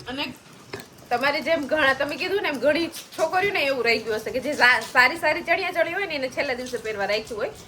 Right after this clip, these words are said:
કેમ કે આગળના થોડાક દિવસો તો એટલી બધી પબ્લિકને ન હોય. દિત્યાએ એવું કર્યું હતું કે પાંચમે છઠ્ઠે નોરતે અથવા તો છઠ્ઠે સાતમે નોરતે આપણે પહેરશું. દિત્યાની જે નવી ચણિયા ચોળી લીધી ને હજી કોરે કોરી એમનેમ પડી છે. આવતા વર્ષે ટૂંકી ન થઈ જાય તો સારું દિત્યા.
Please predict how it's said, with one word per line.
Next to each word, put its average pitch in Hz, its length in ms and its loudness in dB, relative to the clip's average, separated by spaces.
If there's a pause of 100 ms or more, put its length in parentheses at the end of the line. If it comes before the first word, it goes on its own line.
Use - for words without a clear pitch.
(100)
કેમ 220 100 -6
કે 233 80 2
આગળના 269 280 2
થોડાક 277 260 -2
દિવસો 277 260 -6
તો 254 60 -4
એટલી 254 140 -4
બધી 240 180 -6
પબ્લિકને 240 400 -6
ન 233 60 -6
હોય. 233 120 -4 (360)
દિત્યાએ 302 360 6
એવું 269 180 4
કર્યું 240 220 -2
હતું 285 160 -4
કે 277 80 -4
પાંચમે 262 340 -4
છઠ્ઠે 311 260 -6
નોરતે 285 240 -4
અથવા 254 200 -4
તો 233 100 -6
છઠ્ઠે 302 300 -6
સાતમે 262 320 -4
નોરતે 226 280 -2
આપણે 202 180 -4
પહેરશું. 233 360 -2 (360)
દિત્યાની 302 400 0
જે 294 120 4
નવી 247 280 2
ચણિયા 349 260 0
ચોળી 330 200 -2
લીધી 339 220 -4
ને 262 120 0
હજી 240 140 0
કોરે 302 280 2
કોરી 277 220 2
એમનેમ 247 340 0
પડી 226 240 -2
છે. 220 100 -6
આવતા 233 260 0
વર્ષે 254 220 -2
ટૂંકી 285 340 -8
ન 269 120 -2
થઈ 247 140 -6
જાય 190 140 -6
તો 190 160 -6
સારું 202 260 -10
દિત્યા. 240 280 -10